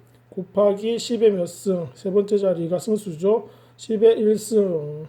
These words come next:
해서 요거는 몇 옴짜리 저항이다? 백 옴 저항이다. 금색은 뭐다?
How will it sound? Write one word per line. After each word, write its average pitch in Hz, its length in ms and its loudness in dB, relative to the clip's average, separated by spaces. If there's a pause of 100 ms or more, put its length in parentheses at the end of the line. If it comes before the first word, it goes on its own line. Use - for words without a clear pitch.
해서 214 260 4
요거는 208 340 4
몇 170 180 0
옴짜리 214 680 0 (280)
저항이다? 190 560 0 (280)
백 190 200 2
옴 214 200 6
저항이다. 151 760 -6
금색은 214 440 0
뭐다? 185 400 2